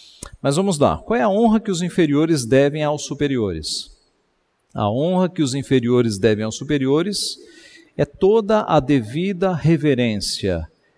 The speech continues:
em coração, em palavras e em procedimento.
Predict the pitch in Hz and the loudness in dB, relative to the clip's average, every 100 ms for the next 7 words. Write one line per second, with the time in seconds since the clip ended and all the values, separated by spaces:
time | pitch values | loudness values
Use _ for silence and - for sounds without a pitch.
0 | _ - 123 - 139 131 117 - - 156 | _ -6 -6 -2 2 2 2 -2 -4 -4
1 | 165 202 220 214 _ _ _ _ 127 127 | -2 -4 -6 -10 _ _ _ _ -6 -2
2 | 139 113 113 131 147 156 156 - - - | 2 4 4 2 0 -2 -2 -2 -4 -8
3 | _ _ _ 127 127 143 156 160 - _ | _ _ _ 2 2 2 -4 -12 -20 _
4 | _ - 156 165 - 170 156 165 120 95 | _ -2 0 0 -2 -4 -4 -4 -2 -4
5 | 85 92 76 | -8 -10 -10